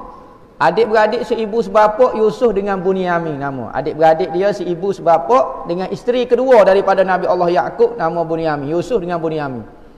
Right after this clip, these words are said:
Hak sepuluh lagi adik-beradik dia daripada isteri tua Nabi Allah Yaqub. Nah. <clears throat> Maka mesyuarat sepuluh orang ni.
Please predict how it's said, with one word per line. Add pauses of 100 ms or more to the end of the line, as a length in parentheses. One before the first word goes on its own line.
(580)
Hak
sepuluh
lagi
adik-beradik
dia
daripada
isteri
tua
Nabi
Allah
Yaqub. (200)
Nah. (300)
<clears throat> (1300)
Maka
mesyuarat
sepuluh
orang
ni.